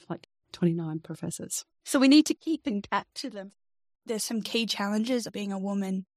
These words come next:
Speaker 2: in science. Do you think that that would be a factor of them not continuing to pursue it? And if there was any challenges, would you be able to explain a couple?
Speaker 1: One of the big challenges is there aren't many senior female researchers. There aren't many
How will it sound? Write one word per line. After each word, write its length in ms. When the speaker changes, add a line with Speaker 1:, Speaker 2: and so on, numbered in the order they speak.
Speaker 2:
in 180
science. 600
Do 180
you 80
think 240
that 140
that 180
would 160
be 140
a 80
factor 560
of 260
them 180
not 240
continuing 840
to 140
pursue 500
it? 180
And 320
if 160
there 100
was 140
any 180
challenges, 720
would 140
you 100
be 140
able 180
to 140
explain 460
a 40
couple? 380
Speaker 1:
One 200
of 100
the 60
big 240
challenges 840
is 140
there 280
aren't 220
many 380
senior 600
female 500
researchers. 640
There 140
aren't 260
many 400